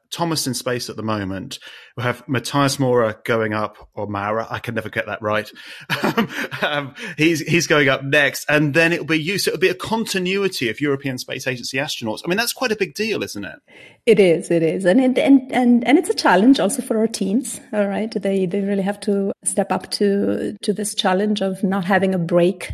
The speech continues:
Speaker 2: after an astronaut flight. You know, we, historically, we almost always had a break. And if we did not have a break, it was, like, a maximum of, like, two flights back to back. And now we're really, really stress testing the, the system here and, and, uh,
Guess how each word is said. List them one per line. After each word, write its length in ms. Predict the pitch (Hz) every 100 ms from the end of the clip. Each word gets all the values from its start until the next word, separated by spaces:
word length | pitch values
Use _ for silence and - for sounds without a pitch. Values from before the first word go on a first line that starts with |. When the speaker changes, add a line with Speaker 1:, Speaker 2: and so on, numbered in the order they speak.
| -
Speaker 2:
after 300 | 175 - 196
an 140 | 180
astronaut 440 | 165 180 - 202 -
flight. 460 | - 175 202 208
You 180 | 190 185
know, 120 | 185
we, 160 | 190 190
historically, 640 | 208 - 190 185 208 196
we 300 | 190 180 - - - -
almost 340 | 240 254 -
always 320 | - 175 175 -
had 140 | 175
a 40 |
break. 540 | - 202 233 247 240 -
And 120 | 175 180
if 140 | 170
we 80 | 175
did 180 | 180 180
not 220 | 175 180
have 120 | 175
a 60 | 165
break, 340 | - 180 175
it 100 | 185
was, 180 | 185 -
like, 160 | -
a 40 | 185
maximum 520 | 185 190 - 196 -
of, 120 | 180
like, 240 | 90 226 _ -
two 180 | - 214
flights 420 | - 214 208 208
back 220 | 226 220
to 100 | 233
back. 320 | 214 240 - - - - -
And 120 | 175
now 180 | 196 214
we're 300 | 175 160 156
really, 460 | 180 170 202 208 180
really 240 | 170 160
stress 640 | 160 - - - - 170 -
testing 480 | 156 175 - 160 160
the, 140 | 156
the 140 | -
system 520 | 175 - 180 - 165 165
here 240 | 156 165
and, 240 | 160 160
and, 360 | 165 180 165 196
uh, 280 | 196 190